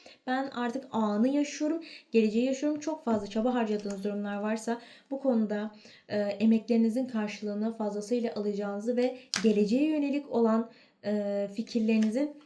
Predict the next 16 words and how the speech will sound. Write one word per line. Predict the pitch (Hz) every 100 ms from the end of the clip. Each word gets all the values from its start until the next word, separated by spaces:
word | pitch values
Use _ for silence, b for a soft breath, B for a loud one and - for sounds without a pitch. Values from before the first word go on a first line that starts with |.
| B B B B B _ - _ _
daha | 220 302 311 - _ _ _ -
böyle | 247 269
görünebilir, | 190 226 208 233 233 190 214 233 240
yani | 214 202 208
artık | 220 -
önünüzü | 240 240 240 233
yavaş | 247 233 262 247
yavaş | 220 208
bu | 240
hafta | 226 -
itibariyle | 240 226 220 220 220 196
görmeye | 196 208 214 214 233 240
başlıyorsunuz | 208 - 226 220 208
sevgili | - 220 214 202 202 254 294 B B B B B 214
dostlar. | 220 - 233 233 254 b b b -
Ee, | 226 226 220